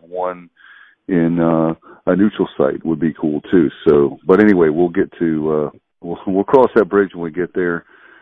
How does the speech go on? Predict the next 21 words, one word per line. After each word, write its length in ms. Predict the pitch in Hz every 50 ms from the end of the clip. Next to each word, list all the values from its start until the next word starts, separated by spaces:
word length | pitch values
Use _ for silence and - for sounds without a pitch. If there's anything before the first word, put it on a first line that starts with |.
| _ _ -
I'm 160 | - 76 80
not 180 | 87 85 80 -
gonna 120 | 80 - _
spend 240 | - - 90 85 80
more 200 | 82 82 80 76
time, 480 | - 92 85 82 80 80 78 78 - - - - -
and 120 | 90 90
I'm 140 | 90 87 90
not 160 | 92 85 -
gonna 120 | - 90
hold 200 | 82 92 87 85
my 140 | 85 87 80
breath 260 | 76 76 85 85 85 - -
in 80 | 78
the 80 | 76 73 - -
short 220 | 101 101 95 -
term 240 | - 98 95 92 90
because 300 | 82 78 - 82 78 73 73
I 60 | 80
wanna 180 | 76 78 76 71
live. 300 | 73 90 110 120 120